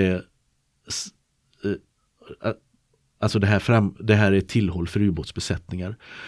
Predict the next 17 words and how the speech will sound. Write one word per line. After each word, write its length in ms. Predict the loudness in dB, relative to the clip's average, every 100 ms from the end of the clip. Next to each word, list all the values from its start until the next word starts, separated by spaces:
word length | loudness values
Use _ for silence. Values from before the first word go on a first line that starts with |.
| -20 -8
Och 260 | 2 4 6
på 120 | 6
den 120 | 8
här 120 | 6
festen, 440 | 4 0 0 -2 0
de 120 | 4
äldre 320 | 4 2 0
officerarna, 840 | -2 -2 0 0 0 -2 -4 -4 -10 -20 _ _ _
f-, 120 | -8
man 140 | -2 -2
får 80 | 2
följa 320 | 4 4 4
deras 260 | 2 2
diskussioner 880 | -2 -12 -4 -4 -2 -2 -2 -2 -2
på 120 | -2
fyllan 420 | 0 2 2 0 -2
då, 200 | -6